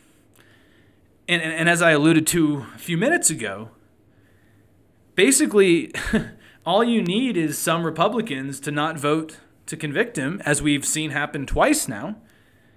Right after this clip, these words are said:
And I guess Trump's innocent. Like, it's kind of an insane idea that you leave.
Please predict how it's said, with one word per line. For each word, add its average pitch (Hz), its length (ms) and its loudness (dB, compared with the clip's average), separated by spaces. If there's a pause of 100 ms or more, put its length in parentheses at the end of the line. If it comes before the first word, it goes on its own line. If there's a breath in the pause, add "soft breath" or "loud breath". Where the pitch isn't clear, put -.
(160 soft breath)
And 165 300 -4
I 151 60 0
guess 175 220 -2
Trump's 170 340 0
innocent. 247 400 0 (1200 soft breath)
Like, 190 180 -4
it's 226 140 -6
kind 302 280 0
of 247 80 2
an 214 80 6
insane 165 440 2
idea 143 640 2
that 151 120 -4
you 147 160 -10
leave. 147 480 -10